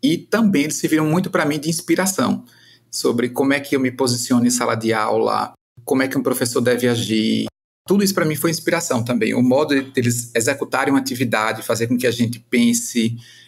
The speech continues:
Então, todos os meus professores tinham isso. Eles não, não passavam nada pra que eu decorasse, por exemplo, entendeu? Estimulava o pensamento crítico, o raciocínio.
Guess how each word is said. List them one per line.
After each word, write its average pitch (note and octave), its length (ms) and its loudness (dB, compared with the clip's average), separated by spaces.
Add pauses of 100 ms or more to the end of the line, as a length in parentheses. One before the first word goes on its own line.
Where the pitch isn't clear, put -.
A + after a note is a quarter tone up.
Então, C3 120 -2
todos F3+ 260 2
os - 20 2
meus D#3 160 0
professores C#3 400 -2
tinham D#3+ 180 -4
isso. - 180 -2
Eles - 140 -8
não, B2 180 2
não B2 200 2
passavam B2+ 360 -2
nada B2+ 240 0
pra C3+ 140 -4
que - 100 -4
eu A#2+ 40 -2
decorasse, G#2+ 680 -2
por G2+ 120 -6
exemplo, F#2+ 320 -2
entendeu? G2+ 220 -4
Estimulava A2 460 -2
o - 60 -8
pensamento A2 480 -4
crítico, G2+ 400 -4
o - 20 -12
raciocínio. G#2 680 -4